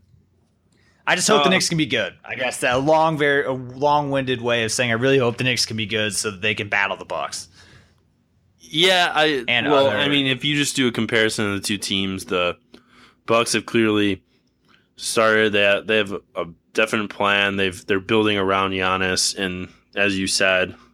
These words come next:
Speaker 2: uh, which is quite true, the Knicks are not there yet. They're not building around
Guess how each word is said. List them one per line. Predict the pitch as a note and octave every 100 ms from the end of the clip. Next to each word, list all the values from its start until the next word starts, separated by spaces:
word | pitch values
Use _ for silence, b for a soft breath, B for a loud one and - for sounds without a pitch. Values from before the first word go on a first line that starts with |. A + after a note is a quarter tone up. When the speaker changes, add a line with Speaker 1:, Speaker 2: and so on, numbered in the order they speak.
| _ E2+
Speaker 2:
uh, | D#2+ D#2+
which | D2+ -
is |
quite | - F2+
true, | - G#2+ G2+ F2+ B B B B B -
the | G#2+
Knicks | A2 -
are | G#2+
not | G2+ -
there | B2 B2
yet. | A#2+ A#2+ G2+
They're | G2
not | G2+ A2 -
building | A2 G2+ G2+
around | G2+ G2+ G2 G2